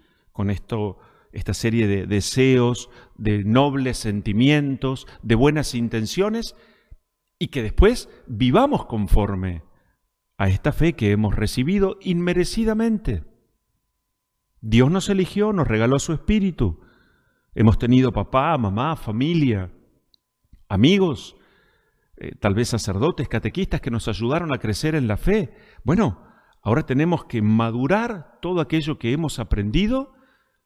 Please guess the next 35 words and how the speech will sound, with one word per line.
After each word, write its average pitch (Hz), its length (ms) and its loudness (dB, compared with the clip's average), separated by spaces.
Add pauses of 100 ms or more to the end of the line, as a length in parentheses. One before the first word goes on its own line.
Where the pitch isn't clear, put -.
(540)
y 104 140 -6
lo - 140 -6
tenemos 147 400 -4
que - 100 -8
poner 139 440 -4
por 107 180 0
obra. 147 440 -2 (160)
Por 110 120 4
ejemplo, 92 560 -4 (520)
sabemos 117 460 0
que - 640 -10 (460)
nuestra 110 420 0
fe 151 160 2
es - 140 -4
una 127 160 -2
fe - 160 -2
que 139 80 -4
se - 120 -6
manifiesta 107 500 0
en 110 100 0
las 110 180 -4
obras, 190 320 0
pero 104 160 -4
también 110 300 0
es - 160 0
una 107 160 0
fe 135 360 -2 (580)
que 113 100 -4
se 113 120 -4
manifiesta 110 500 0
a - 40 -8
través 123 520 -2 (520)
de 107 220 -2
la 101 160 0
confianza. 104 960 0